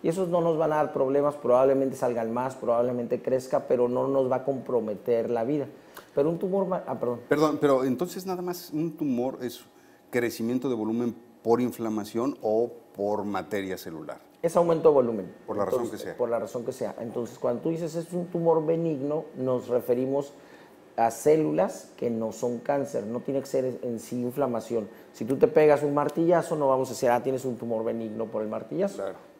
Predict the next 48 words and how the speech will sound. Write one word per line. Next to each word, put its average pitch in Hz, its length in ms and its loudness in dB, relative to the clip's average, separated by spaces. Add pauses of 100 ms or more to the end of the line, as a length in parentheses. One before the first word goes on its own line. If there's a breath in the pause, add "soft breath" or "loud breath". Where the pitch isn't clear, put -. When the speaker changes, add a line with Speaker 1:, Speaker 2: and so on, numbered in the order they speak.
(180)
Speaker 1:
Y, 123 40 -4
eh, 110 420 -4
somos 135 300 2
más 131 180 -2
específicos 131 640 -6
en 120 80 -2
cuanto 107 220 -2
a - 20 -6
inflamación, 113 520 -2
etcétera. - 480 -4
Pero 127 140 2
un 185 100 -2
tumor 202 280 4
benigno 185 440 2 (400 loud breath)
es 151 120 -12
un 156 100 -6
tumor 151 220 2
que - 80 -2
sabemos 135 340 0
que 123 120 0
no 127 200 4
va 135 100 4
a 135 80 -4
comprometer 113 680 -2
la 120 120 -2
vida 113 280 -2
del, 101 260 -4 (140)
del, 98 280 -4
del 110 280 0
que 117 100 -2
lo 110 140 0
tiene. 117 360 -2 (360 loud breath)
Y 156 60 4
el 156 100 4
tumor 165 240 4
maligno, 156 400 0
obviamente, 135 760 0 (420)
va 101 120 -2
a 113 100 -6
comprometer 139 720 0
eventualmente, 147 840 2 (540 loud breath)
pero 151 180 6
también 151 280 4
hay 160 80 4
diferente 139 500 0
grado 135 380 4
de 131 120 4
agresividad. 139 600 0